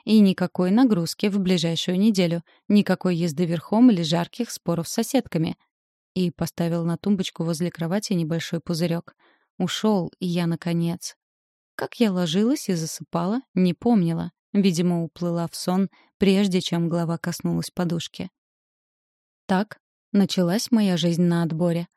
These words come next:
Утром все это мелькало в голове, как кадры из фильма, словно происходило не со мной. И еще более нереальным казалось произошедшее прежде. Стрельба из-за деревьев, отчаянная гонка, падение с лошади, встреча с Эрмиором.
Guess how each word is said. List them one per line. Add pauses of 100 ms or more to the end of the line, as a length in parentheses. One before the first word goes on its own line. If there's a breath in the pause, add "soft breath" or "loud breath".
(380)
Утром
все
это
мелькало
в
голове,
как
кадры
из
фильма, (240 soft breath)
словно
происходило
не
со
мной. (360 soft breath)
И
еще
более
нереальным
казалось
произошедшее
прежде. (340 soft breath)
Стрельба (200)
из-за
деревьев, (240)
отчаянная
гонка, (200)
падение
с
лошади, (200)
встреча
с
Эрмиором.